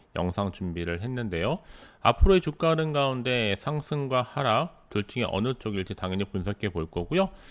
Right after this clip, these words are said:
지금 큐리오스 바이오 시스템을 최소 한 주라도 갖고 계신 주주님들은요, 끝까지 한번 영상 시청하셔서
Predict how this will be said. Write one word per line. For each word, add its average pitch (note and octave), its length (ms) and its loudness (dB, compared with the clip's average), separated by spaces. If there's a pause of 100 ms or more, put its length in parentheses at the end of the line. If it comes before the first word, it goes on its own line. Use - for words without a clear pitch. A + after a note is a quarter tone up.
(240)
지금 D#3 340 -2
큐리오스 F#3+ 380 0
바이오 C#3+ 180 4
시스템을 C#3+ 640 -2
최소 D#3 260 -4
한 F3+ 220 -2
주라도 E3 320 -2
갖고 G#2+ 320 -4
계신 A#2 180 -4
주주님들은요, G#2 720 -2 (320)
끝까지 D#3 400 2
한번 B2+ 100 2
영상 F2+ 340 0
시청하셔서 B2 760 -2